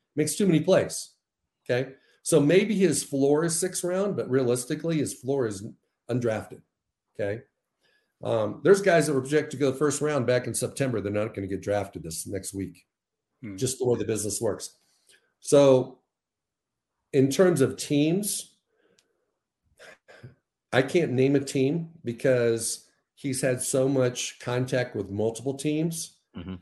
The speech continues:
Speaker 1: that teams don't typically call you up and go, "Bro, we're taking your guy with the hundred, you know, hundred sixteenth pick."
Speaker 3: <laughs>
Speaker 1: Doesn't
Speaker 3: I,
Speaker 1: happen.
Speaker 3: I,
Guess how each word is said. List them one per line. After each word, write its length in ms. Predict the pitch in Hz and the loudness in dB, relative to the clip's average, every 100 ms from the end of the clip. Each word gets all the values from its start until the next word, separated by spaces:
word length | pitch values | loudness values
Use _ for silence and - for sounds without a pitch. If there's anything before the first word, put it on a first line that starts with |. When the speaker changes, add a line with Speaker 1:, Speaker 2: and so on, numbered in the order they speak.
| _ | _
Speaker 1:
that 140 | 120 - - | -8 -8 -6
teams 460 | 160 170 180 170 | 0 2 2 2
don't 280 | 151 139 135 | 0 0 0
typically 540 | 156 151 147 - 123 | 0 0 -2 -2 -4
call 320 | 107 - 135 131 | -4 -2 0 2
you 220 | 120 127 | 2 2
up 180 | 139 123 | 2 -2
and 100 | 107 | -2
go, 140 | 104 | -4
"Bro, 560 | 95 123 135 104 82 - _ _ _ _ _ - _ _ | 0 4 6 4 0 -14 _ _ _ _ _ -20 _ _
we're 180 | - 131 | -4 -2
taking 320 | 135 135 120 | 0 -2 0
your 180 | 120 139 | 2 2
guy 280 | 135 117 117 | 4 4 4
with 160 | 113 113 | 2 -2
the 80 | |
hundred, 420 | 107 131 117 104 - - - - | -2 0 -2 -4 -8 -8 -6 0
you 100 | 120 | 0
know, 140 | 107 | 0
hundred 300 | 139 143 127 | 0 0 0
sixteenth 420 | 135 - 131 110 | -4 -4 -4 -4
pick." 320 | - 80 _ _ _ _ _ _ - | -6 -8 _ _ _ _ _ _ -8
Speaker 3:
<laughs> 800 | 98 - 110 - - - 226 - _ _ _ _ - - - _ - - - | -6 -2 -4 -4 -4 4 4 4 _ _ _ _ 2 2 2 _ -12 -8 4
Speaker 1:
Doesn't 260 | 143 160 170 | 6 8 8
Speaker 3:
I, 40 | |
Speaker 1:
happen. 180 | - - | 8 4
Speaker 3:
I, 160 | - | -8